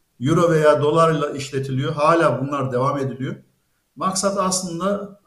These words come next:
e, belli anlayana, tamamen halkı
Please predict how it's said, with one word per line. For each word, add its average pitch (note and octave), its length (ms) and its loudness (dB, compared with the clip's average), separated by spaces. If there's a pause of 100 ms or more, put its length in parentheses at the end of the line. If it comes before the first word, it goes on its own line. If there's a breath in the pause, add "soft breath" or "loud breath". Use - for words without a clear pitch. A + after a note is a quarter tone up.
e, D3 260 -12
belli E3 460 -2
anlayana, C#3 800 -2 (240)
tamamen F3 420 -4
halkı F3+ 720 -6